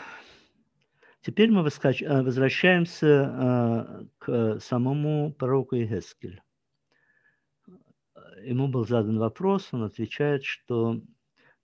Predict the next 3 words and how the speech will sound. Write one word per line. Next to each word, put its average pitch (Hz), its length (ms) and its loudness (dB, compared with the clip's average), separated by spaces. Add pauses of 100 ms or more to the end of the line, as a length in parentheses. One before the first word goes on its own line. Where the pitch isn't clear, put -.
(120)
ты 120 60 2
знаешь, 156 1080 -2 (1300)
а, 98 960 -8